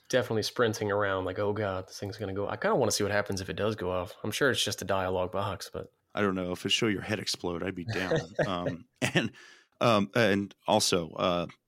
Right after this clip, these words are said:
Speaker 2: this is the guy I shot. I was, after he was like, "Sorry, you can have your g-, money back." And I was just like,
Speaker 1: <laughs>
Speaker 2: "Screw you, pal."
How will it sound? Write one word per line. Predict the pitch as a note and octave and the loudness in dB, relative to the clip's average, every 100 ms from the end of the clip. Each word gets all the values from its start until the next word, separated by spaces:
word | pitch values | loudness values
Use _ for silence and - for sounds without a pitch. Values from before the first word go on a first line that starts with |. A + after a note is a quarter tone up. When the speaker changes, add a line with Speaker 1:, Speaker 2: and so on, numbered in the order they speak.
| - | 0
Speaker 2:
this | C3 | 2
is | A#2 G2 | 4 2
the | |
guy | F#2 D#2+ | 2 2
I | C#2 | 0
shot. | - - - - _ | 0 0 0 -6 _
I | - | -14
was, | - - - | -12 -12 -6
after | G2 - D#2+ | -6 -4 -4
he | E2+ | -2
was | F2+ | -2
like, | E2 F2 | -2 -2
"Sorry, | - C3+ C3 G#2 | 4 6 8 6
you | G#2 | 4
can | G#2+ A2 | 4 2
have | A2+ G2 | 2 0
your | F#2+ | -4
g-, | G2+ | 0
money | G2 G2 F#2+ | 2 2 2
back." | - F2+ - - | 2 2 2 0
And | F#2 | -2
I | |
was | - | -2
just | F2 | -2
like, | E2+ D#2+ | -2 -4
Speaker 1:
<laughs> | |
Speaker 2:
"Screw | - - - - B2 G#2+ | -4 -2 0 2 4 4
you, | F#2+ F#2 | 2 0
pal." | F2 F#2+ F#2 F2 | -2 -2 -2 -2